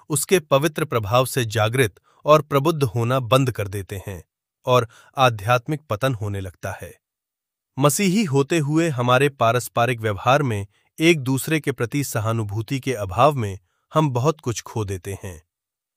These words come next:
वो जो स्वयं को अपने तक ही सीमित रखता है, वो उस स्थान को नहीं भरता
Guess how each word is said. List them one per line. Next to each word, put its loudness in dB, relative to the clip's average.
वो 6
जो 4
स्वयं 2
को 0
अपने -2
तक 0
ही -4
सीमित -4
रखता 2
है, -6
वो 2
उस -4
स्थान -2
को -4
नहीं -2
भरता -4